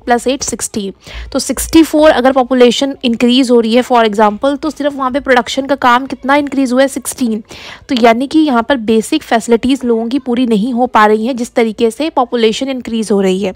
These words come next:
Means that sixty-four people are there to eat, then the production will meet the demand of only sixteen। That is why problems like poverty, starvation are increases। इसीलिए हमने देखा ना, गरीबी और भूखमरी जो है वो India में और China जैसी countries में बहुत ज़्यादा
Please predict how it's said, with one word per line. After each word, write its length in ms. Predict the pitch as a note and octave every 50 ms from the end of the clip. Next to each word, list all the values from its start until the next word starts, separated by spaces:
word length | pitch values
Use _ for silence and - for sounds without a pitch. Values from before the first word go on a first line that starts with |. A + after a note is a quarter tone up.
| _ -
Means 340 | B3 B3+ B3+ C#4 D#4+ D4+ -
that 380 | - A#3+ A3+ A#3+ B3 - - B3+
sixty-four 480 | - - - C#4+ C#4+ - - D4+ D4+
people 320 | D4+ - C4 B3 - - C4
are 240 | C4 C4 B3+ G#3+
there 280 | A#3 A3 A3 A#3+ - -
to 20 | C#4 - -
eat, 200 | A#3+ A#3+ A#3+ A3
then 240 | G#3 B3+ A#3+ B3+ A#3+
the 100 | B3+ -
production 500 | B3+ A#3 G#3+ G#3 - - - - - C4 C4 C4
will 220 | B3 B3+ B3 A3+ A3+
meet 240 | A#3 A#3 A#3 G#3 -
the 60 | G#3 A#3+
demand 340 | A3+ A#3 G#3+ G#3+ G#3 A#3 A3+
of 60 | - - - - C4
only 420 | A#3 A#3+ A#3+ B3 B3+ C4 B3 -
sixteen। 440 | A#3+ - - - - A3+ G3 G3 G#3 - _ - - - - _ _ -
That 220 | A3+ A#3 A3 G#3+ - C4+
is 140 | C4 A#3+
why 220 | B3 C#4 C#4 C#4+ D4
problems 560 | - - B3 A3+ G#3+ G#3 A#3+ B3 B3 - -
like 140 | A#3+ A#3 A3 - - A#3
poverty, 600 | G#3+ G#3 G#3+ A3+ A3 - B3+ A#3+ A#3+ A#3+ - -
starvation 640 | - A3+ G3+ G#3 G#3+ A3 A3+ G#3+ - - B3 A#3+ - -
are 260 | G#3+ G#3+ G#3+ G#3+ G#3
increases। 640 | G3 - A3 G3+ G3 G3+ - A#3 C#4 F4 - - - - - - - - - _ -
इसीलिए 300 | - A#3+ - C4+ C4+ C#4+
हमने 200 | C#4 C4+ C4+ C#4+
देखा 300 | A#3 A#3+ A#3 - - C4
ना, 100 | C4 D4
गरीबी 540 | C#4 B3 B3+ A#3 A#3 A3 A3 G3+ B3 C4 C4+
और 380 | - - A#3 A#3 A#3 A#3 A3+
भूखमरी 580 | A#3+ G#3 F3+ F#3+ G#3 - A#3+ A#3+ B3 A#3+ B3+ A#3+
जो 120 | G#3 A#3
है 120 | A3+ G#3+ G3+
वो 140 | G3+ A3+ A#3+
India 380 | - A#3 G#3+ G#3 A3 A#3 A#3
में 260 | A#3 A#3 A#3 B3 C4+
और 160 | - - A3 A3
China 320 | - A#3 A3 G#3 G3+ A3
जैसी 220 | A3+ A3+ - B3+
countries 360 | A3+ A#3+ G#3+ G#3 G3+ A3+ A3+ -
में 100 | B3+ B3+
बहुत 260 | G#3+ A3+ G3+ G#3+ A3 G#3
ज़्यादा 280 | A3 G#3 G3 A3 B3+